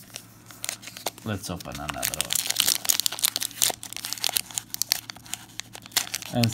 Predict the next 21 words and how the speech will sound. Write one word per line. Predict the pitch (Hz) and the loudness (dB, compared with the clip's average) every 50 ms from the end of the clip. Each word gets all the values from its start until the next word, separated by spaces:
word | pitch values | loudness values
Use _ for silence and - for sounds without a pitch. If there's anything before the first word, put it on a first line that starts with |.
| - - | 2 0
see | - 98 95 92 - - - - - - - - - - - - - - - - - - - - - - - - - - | 2 2 2 2 2 2 0 0 4 4 4 4 4 2 0 0 0 0 0 2 4 6 6 4 4 0 0 4 6 6
if | - - - | 6 6 6
we | - | 6
get | - - - - - - - - - - - - - - - - - - | 6 8 8 10 10 8 8 6 4 4 2 0 -2 0 0 0 2 4
anything | 120 107 104 101 98 - - - - - 95 95 92 - - - - - - | 6 6 8 10 12 12 12 10 8 6 6 6 4 4 4 8 8 10 10
bigger | - 120 117 107 101 - - - | 10 12 12 10 10 10 8 6
than | 92 90 87 | 6 4 2
this. | 85 - 90 - - - - - - - - - - | 2 0 0 0 2 4 4 4 4 2 0 -2 -6
So | - - - - - - - - - - - - - - - - - - - - - - - - - - | -6 -8 -12 -12 -12 -12 -14 -18 -20 -20 -20 -20 -20 -20 -20 -20 -20 -20 -20 -18 -18 -18 -20 -20 -18 -18
that's | - - - - - - | -18 -16 -16 -10 -2 0
it. | 160 - - - - - - - - | 2 2 2 0 -6 -8 -8 -8 -4
Here | - 98 95 | -2 0 2
is | 92 90 87 92 | 2 0 0 0
an | 95 92 - - - | 0 0 -2 -4 -6
online | 104 104 92 85 - - 107 - | -6 -6 -4 -4 -6 -6 -8 -4
code | - - 139 143 143 | -2 0 0 0 0
for | - - 147 143 | -2 0 0 2
you. | 139 143 151 156 156 156 139 120 - - - - - - - - - - - - - - - - - - - - - - - - - - - - - - - - - | 2 4 4 4 4 4 2 0 -4 -14 -18 -20 -20 -20 -20 -20 -20 -20 -20 -20 -14 -10 -10 -10 -10 -12 -16 -20 -20 -20 -20 -20 -20 -20 -20 -20 -20 -20 -18 -16 -16
So | - - | -16 -16
let's | - - - - - - - - - | -16 -16 -16 -16 -16 -16 -14 -14 -16
do | - - - - | -16 -16 -16 -14